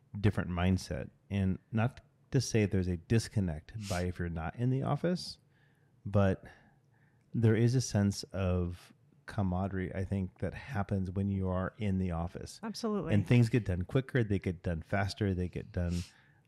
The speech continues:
Speaker 1: um, I think, more efficiently.
Speaker 2: Mm-hmm.
Speaker 1: You can say things, you can read body, body interactions, or,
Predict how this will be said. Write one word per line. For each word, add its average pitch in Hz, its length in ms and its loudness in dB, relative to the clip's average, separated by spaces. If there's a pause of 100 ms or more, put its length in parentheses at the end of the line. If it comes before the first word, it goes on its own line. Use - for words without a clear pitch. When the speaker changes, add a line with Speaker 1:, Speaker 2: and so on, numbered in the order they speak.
Speaker 1:
um, 90 540 -2 (180)
I 98 60 -4
think, 98 180 0
more 95 220 -2
efficiently. 113 800 -2
Speaker 2:
Mm-hmm. 196 340 -4
Speaker 1:
You 104 160 0
can 95 160 2
say 104 240 0
things, 104 340 2
you 98 80 -2
can 90 220 -2
read 95 220 -2
body, 98 500 -2
body 101 460 -2
interactions, 90 640 0
or, 85 240 -6